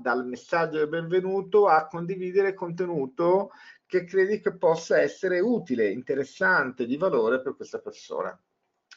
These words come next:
Ecco, vedete, eh, altri esempi dalla connessione alla conversazione. "Guardando con attenzione il tuo profilo ho notato che abbiamo molto interesse in comune." Magari riprendendo anche quella che era stata la tua personalizzazione della richiesta di collegamento. "Che ne dici di organizzare un approfondimento telefonico?"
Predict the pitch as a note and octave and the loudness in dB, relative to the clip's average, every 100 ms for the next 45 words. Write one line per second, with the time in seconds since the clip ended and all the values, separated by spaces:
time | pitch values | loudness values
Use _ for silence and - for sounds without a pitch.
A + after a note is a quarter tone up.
0 | - _ _ _ _ _ - A#2+ - C3+ | -20 _ _ _ _ _ -4 -2 -2 -2
1 | B2+ D3 D3 B2+ B2+ A#2+ A#2 G2+ A#2+ B2 | 0 4 4 2 2 2 4 2 2 2
2 | A#2+ A#2+ - D#3 D3+ D3+ C#3 C3+ D3 C#3+ | 4 2 2 2 2 2 0 4 4 4
3 | C#3+ - E3+ G#3 A#3 - A3+ G#3 G3 D#3+ | 0 -4 -4 -4 -6 -8 -2 0 0 -2
4 | E3+ F3 D3 D#3 F3 F3 D#3 D3+ E3+ - | -6 -6 -6 -4 -4 -4 -6 -4 -6 -6
5 | A2+ G2+ G2+ B2 D3+ E3+ A3 A3 E3+ D#3+ | -4 -2 -2 0 0 2 2 0 0 -2
6 | D#3 E3+ F#3+ F#3 F3+ F3+ G3 A#3 G3+ E3 | -2 -6 -6 -6 -4 -6 -6 -4 -4 0
7 | F3 E3+ D#3+ D3+ D3+ D3+ D3 - C3 - | 0 0 0 0 0 -4 -6 -4 -4 -4
8 | A#2 B2+ A#2 A2 G#2+ C3+ G#3 - _ _ | -8 -4 -4 -4 -4 -2 -4 -8 _ _
9 | _ - _ _ - A2 D3 E3+ D3+ - | _ -20 _ _ -10 0 2 2 0 0
10 | C3 B2 B2+ A#2+ D3+ A3 G3+ D3+ C#3 F3 | 0 2 2 0 2 2 2 2 2 2
11 | G3 F3 D#3 - C#3+ C#3 C#3 B2+ C3 - | 0 -2 -6 0 2 2 2 2 0 0
12 | D#3 E3+ E3+ D3+ C#3+ C3 E3+ E3 D#3 - | 2 2 2 2 4 2 0 -2 -2 -6
13 | B2+ B2+ B2+ B2+ G3 F#3 C3 A2+ G#2+ G#2+ | -8 -4 -4 -4 0 0 0 0 -4 -8
14 | - A2 - G#2 A2 G#2+ G#2+ G#2+ G2 G#2+ | -8 -8 -8 -8 -8 -4 -4 -6 -16 -16
15 | B2 B3 C4+ A3 E3+ E3+ D3 B2+ A#2+ A#2+ | -10 -6 -6 -6 -8 -8 -8 -6 -8 -2
16 | A#2+ A#2+ A#2+ A#2 A#2 A2+ A2+ A2+ A2 - | -2 -2 -4 -12 -16 -14 -14 -14 -14 -12
17 | F2+ - C3 C#3 C#3+ D3+ D#3 | -8 2 2 2 0 0 0